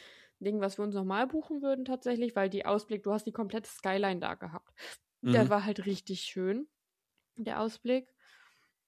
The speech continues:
Speaker 1: Ähm, ja, wie gesagt, so Chinat-, Chinatown kann ich noch richtig gut empfehlen. Little
Speaker 2: Hm.
Speaker 1: India jetzt nicht so, aber Chinatown ist so ein, so ein Spot,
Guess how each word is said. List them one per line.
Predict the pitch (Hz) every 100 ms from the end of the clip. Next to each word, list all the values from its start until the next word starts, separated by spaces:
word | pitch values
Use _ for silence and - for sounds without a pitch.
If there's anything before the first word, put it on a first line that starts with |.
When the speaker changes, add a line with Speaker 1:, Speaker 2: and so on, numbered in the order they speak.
| -
Speaker 1:
Ähm, | 208 196 190 185 185 190 _ _ _ _ _ _ _ _ _ _
ja, | 190 190
wie |
gesagt, | 202 202 196
so | 214
Chinat-, | - 233 226 202 - -
Chinatown | 330 415 269 214 196
kann | 190 202
ich | 196
noch | 185
richtig | 220 - -
gut | 185
empfehlen. | 175 180 190 196 285 - _ _ _ -
Little | 302 302
Speaker 2:
Hm. | 262
Speaker 1:
India | 277 285 262
jetzt | 240 220
nicht | 285 320
so, |
aber | 277 233 226
Chinatown | 254 262 262 254 262 254 247
ist | 247 -
so | 233
ein, | 233 233 226 220
so | 226
ein | 220
Spot, | - 233